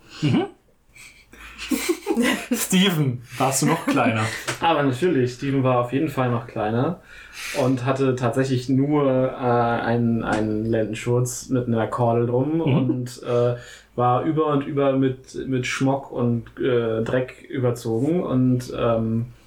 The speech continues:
Speaker 2: irgendwann gesellte sich dann ein, ein Umhänger, äh, ein Anhänger aus, aus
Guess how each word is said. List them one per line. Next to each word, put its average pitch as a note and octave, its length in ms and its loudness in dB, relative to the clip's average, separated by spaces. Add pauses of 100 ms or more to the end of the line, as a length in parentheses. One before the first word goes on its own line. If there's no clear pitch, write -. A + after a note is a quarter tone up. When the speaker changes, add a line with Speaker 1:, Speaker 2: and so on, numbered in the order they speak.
(500)
Speaker 2:
irgendwann C3 760 2 (460)
gesellte B2+ 480 0
sich B2+ 220 -2
dann A#2+ 220 2
ein, A2+ 300 2
ein A2+ 420 2
Umhänger, C#3 1200 2
äh, A#2+ 120 0
ein G#2+ 60 -2
Anhänger C3 440 2
aus, A2+ 160 0
aus A#2+ 220 -6